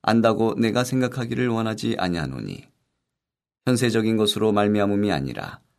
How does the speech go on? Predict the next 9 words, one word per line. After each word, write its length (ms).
영적인 440
것으로 360
말미암고, 800
속된 380
생각으로 500
말미암음이 640
아니라 500
하나님께로 600
말미암아 680